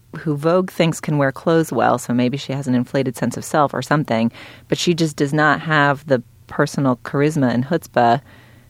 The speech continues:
to be the center of a, of a cult of personality lifestyle empire. She could probably do vitamin water or something, but she's just not,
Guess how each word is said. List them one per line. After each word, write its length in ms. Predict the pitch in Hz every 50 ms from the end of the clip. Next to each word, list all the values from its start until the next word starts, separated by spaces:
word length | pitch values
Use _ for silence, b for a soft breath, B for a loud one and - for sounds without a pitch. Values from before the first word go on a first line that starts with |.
| b -
to 120 | - 143
be 140 | 131 139 127
the 80 | 135 139
center 540 | - - 120 127 - 123 123 120 117 - -
of 180 | - 117 113 120
a, 300 | 120 120 117 117 107 180 - - - -
of 180 | - 123 127
a 100 | 143 123
cult 240 | - - - - -
of 80 | 139 -
personality 500 | - 123 123 - 139 160 147 120 117 123
lifestyle 480 | 135 143 175 180 - - - - - -
empire. 520 | - - - - - - - - - - - B B B B B B B
She 160 | B - 262
could 140 | 254 - 196
probably 600 | - - 175 202 277 240 196 160 143 127 131 131 120 208 214 - - - - - - - - - -
do 180 | - - 139 127 - -
vitamin 360 | 131 139 233 269 160 120 107
water 400 | 101 98 - - 85 117 - - -
or 40 |
something, 540 | - - 113 110 113 - - - - 165 170 - - -
but 180 | - 147 143 147 -
she's 200 | - 175 165 -
just 160 | 185 180 -
not, 320 | 175 151 151 151 147 139